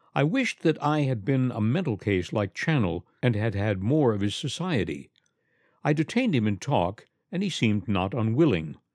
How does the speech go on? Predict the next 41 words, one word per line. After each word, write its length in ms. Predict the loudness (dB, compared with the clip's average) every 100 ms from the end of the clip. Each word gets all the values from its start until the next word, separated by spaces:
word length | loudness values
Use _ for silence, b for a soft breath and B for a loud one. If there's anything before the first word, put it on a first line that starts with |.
| _ _ _ _ _
By 160 | -6 -2
and 160 | 0 2
by 280 | 2 4
we 240 | 2 2 0
drifted 520 | 2 2 4 -2 -2
to 100 | -2
the 100 | -2
war, 500 | 2 4 4 2 -2 -10 _ _
and 140 | -6 -4
it 120 | -4
turned 280 | -2 0 0
out 200 | -2 -2
that 180 | -6 -2
Meissen 460 | 0 0 0 -2
was 160 | -2 -4
right. 420 | -4 -4 -4 -10 -18 _ _ _ _ _ B B B B
Doctor 260 | 0 0 -2
Christoph 460 | -2 0 2 0
had 180 | 2 2
gone 260 | 4 4 4
as 120 | 2
a 60 | 0
medical 480 | 0 0 0 0
officer 520 | 0 -2 -2 0 2 4
in 140 | 2
November 480 | 0 2 2 2 -2
fourteen 800 | -2 -2 -2 0 2 4 2 -2 b b b
to 120 | 0 2
the 160 | 2 0
Ypres 400 | -2 -2 -4 0
salient 560 | 2 4 2 0 -4 -10 _
with 140 | 2
a 60 | 2
Saxon 520 | 2 0 2 0 2
regiment 520 | 2 2 0 0 -6 _ 0
and 280 | 4 4
had 140 | 2 0
spent 260 | 2 2
the 100 | 2
winter 280 | 0 2 0
there. 340 | 0 0 -2